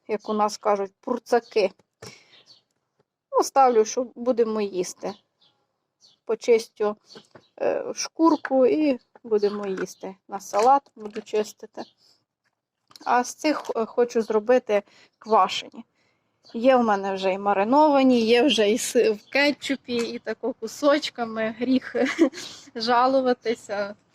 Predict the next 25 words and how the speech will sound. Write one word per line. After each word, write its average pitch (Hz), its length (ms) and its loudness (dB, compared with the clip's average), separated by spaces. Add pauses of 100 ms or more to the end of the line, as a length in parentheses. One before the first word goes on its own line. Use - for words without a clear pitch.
(140)
наробила. 233 800 0 (720)
Дякувати 240 920 -2
і 233 80 0
за 226 120 -2
такий 233 360 -2
врожай, 233 520 0
як 226 200 -2
я 220 120 0
чую 240 300 0
в 214 60 -6
других 226 400 -4
людей, 233 420 0
то 214 160 -8
зовсім 208 400 -6
нічого 202 440 -10
немає, 240 440 -2
тільки 220 400 -12
цвіт 277 460 -4
і 208 240 -10
огірків 208 500 -12
немає. 202 480 -10 (800)
У - 20 -16
мене, 247 300 0
дякувати 214 580 -6
Богу, 302 420 2